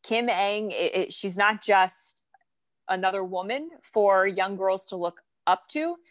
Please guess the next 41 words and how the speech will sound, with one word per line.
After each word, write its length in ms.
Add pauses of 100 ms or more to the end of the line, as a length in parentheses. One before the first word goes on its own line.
(240)
She 240
is 120
a 80
great 680 (540)
baseball 720
mind 580 (100)
that 160
the 140
organization 920
has 260 (120)
added, 500 (400)
uh, 320
to 140
itself. 500
So, 460 (600)
a-, 180
and 200
just, 220
you 280
know, 120
you 200
j-, 100 (160)
even 240
mentioning 580
watching 440
it 100
with 160
your 120
daughter, 580 (520)
you 100
know, 160
how 260
cool 300
is 120
it 140
that 160
your 180
daughter 480
is 220
looking 360
at 180